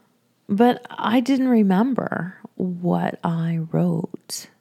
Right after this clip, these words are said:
on my words. And it's funny because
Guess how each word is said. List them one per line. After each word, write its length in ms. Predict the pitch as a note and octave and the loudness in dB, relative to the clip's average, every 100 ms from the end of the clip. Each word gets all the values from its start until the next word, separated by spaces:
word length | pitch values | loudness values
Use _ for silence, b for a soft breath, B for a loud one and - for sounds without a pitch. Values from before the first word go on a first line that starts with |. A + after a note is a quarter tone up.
| _ _ | _ _
on 180 | F3+ F3 | -2 0
my 140 | D#3+ D#3+ | 0 -2
words. 720 | F3+ G3+ F3 F#3 - - _ _ b b b b b b - | -2 -4 -4 -8 -14 -20 _ _ b b b b b b 0
And 160 | G#3+ G#3+ | 2 2
it's 300 | - - - | 0 -12 -2
funny 360 | G#3 G3+ F3+ | 2 4 2
because 800 | F3 F3+ - F3+ E3+ F3 F3+ - | 2 -2 0 2 2 0 -4 -8